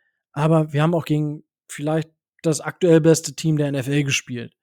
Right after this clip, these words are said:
Ja, vielleicht kann man die Forty-Niners da noch mit, äh, drauf zählen, auch wenn die Eagles vielleicht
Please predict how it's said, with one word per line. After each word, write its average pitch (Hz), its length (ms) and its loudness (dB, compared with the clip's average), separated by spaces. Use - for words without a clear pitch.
Ja, 143 220 0
vielleicht 147 600 0
kann 160 140 0
man 156 80 4
die 151 60 4
Forty-Niners 156 880 2
da 160 160 0
noch 160 140 4
mit, 170 360 0
äh, 165 240 0
drauf 156 420 0
zählen, 156 460 0
auch 147 180 -10
wenn 151 140 -4
die 165 180 -6
Eagles 160 260 0
vielleicht 147 380 -2